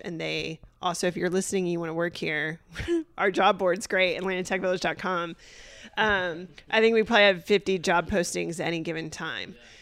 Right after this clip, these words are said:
Speaker 1: So it's one of those things that it's, if you're gonna compete with a Home Depot or you wanna ha-, hire a C T O and you're like, "All right, I've got equity in this, but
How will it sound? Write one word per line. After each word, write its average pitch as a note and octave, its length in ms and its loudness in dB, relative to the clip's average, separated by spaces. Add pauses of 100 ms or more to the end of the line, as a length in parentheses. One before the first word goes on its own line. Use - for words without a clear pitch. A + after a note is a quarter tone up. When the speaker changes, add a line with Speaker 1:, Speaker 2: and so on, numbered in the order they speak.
(140)
Speaker 1:
So G#3 180 0
it's G3 140 -2
one G#3+ 100 -2
of G#3 60 0
those G3 220 2
things F#3+ 280 -2
that F3 140 0
it's, C#3+ 320 -2
if E3 120 -8
you're F#3+ 180 2
gonna G3+ 200 0
compete G#3 500 -8
with F3+ 160 -6
a F3 100 -4
Home F3 240 -6
Depot D3+ 580 -4
or E3+ 80 -2
you F#3 200 0
wanna F#3 220 0
ha-, F#3 240 -4
hire F#3+ 300 2
a F#3 80 0
C F#3+ 200 -8
T F3+ 260 -4
O F3+ 460 -2
and F3 160 -6
you're E3+ 140 -6
like, D#3+ 220 -6
"All E3+ 40 -4
right, F3+ 140 -4
I've F3 140 -8
got F3 160 -2
equity G3+ 380 -2
in F3+ 120 -2
this, F3+ 240 -4
but - 160 -4